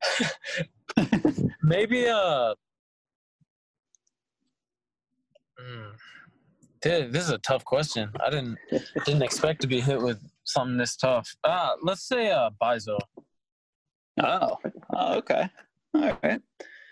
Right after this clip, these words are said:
Speaker 2: Um, I got one more. I, I was just, just kinda realizing you're turning twenty-one in October. Um, it's on a Wednesday night. Uh, who, who's gonna buy you your first drink? It's gonna be family,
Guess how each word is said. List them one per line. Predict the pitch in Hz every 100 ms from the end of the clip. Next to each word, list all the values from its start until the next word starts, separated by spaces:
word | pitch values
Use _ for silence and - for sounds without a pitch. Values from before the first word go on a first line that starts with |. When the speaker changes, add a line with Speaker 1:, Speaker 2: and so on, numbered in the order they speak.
| - - _ _ - _ - -
Speaker 2:
Um, | 151 143 135 131 -
I | 160
got | 175
one | 175 180
more. | 170
I, | 131 147
I | 139
was | 139
just, | 151 - _ - -
just | 143 -
kinda | 160
realizing | 147 143 131 139
you're | 143
turning | 170 165 160
twenty-one | - 151 147 127 147 139
in | 120
October. | 113 - 120 113 117 110 _ _ _ _ -
Um, | 131 123 113 107 113 - _ -
it's | - 151
on | 151
a | 127
Wednesday | 135 143 139 135 127
night. | 135 127 - _ _ _ _ _ _ _ _ _
Uh, | 123 120 113
who, | 175 208 139 -
who's | 185
gonna | - 170
buy | 135 147
you | 143
your | 135 120
first | 131 113 -
drink? | 117 - - _ _
It's |
gonna | - 131
be | 117
family, | 147 151 151 156 156